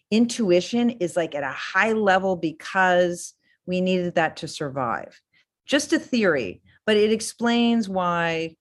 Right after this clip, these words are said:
you know, when you're saying to, like, a male friend or your boyfriend, like, "Oh, did you hear how she said that to me? I mean,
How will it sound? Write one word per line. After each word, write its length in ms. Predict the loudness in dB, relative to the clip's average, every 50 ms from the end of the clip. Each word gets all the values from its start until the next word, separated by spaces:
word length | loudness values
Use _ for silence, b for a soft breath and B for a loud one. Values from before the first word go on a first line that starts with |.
| _ _ _ _ _ -6
you 80 | -4
know, 220 | -2 -2 -2 -2 -2
when 160 | -4 -4 -6
you're 80 | -6
saying 400 | -4 0 2 2 2 2 2 0
to, 180 | -2 -2 -2 0
like, 160 | 0 0 0
a 60 | 0
male 240 | 0 0 0 0 0
friend 340 | -2 -2 -4 -4 -2 -2 -2
or 40 | -2
your 80 | -4 -4
boyfriend, 580 | -2 0 2 2 2 0 -2 -4 -4 -2 -2
like, 240 | -2 -2 -4 -4 -8 _ -20
"Oh, 40 | -14 -6 -2
did 180 | -2 -2 0
you 80 | 0 -2
hear 260 | -2 -2 -4 -4 -4
how 140 | -2 -4 -6
she 200 | -6 -6 -8 -8
said 260 | -6 -6 -6 -4 -2
that 180 | -2 -4 -4 -2
to 120 | -4 -4
me? 200 | -4 -4 -4 -4 -4
I 40 | -2
mean, 260 | 0 0 -2 -2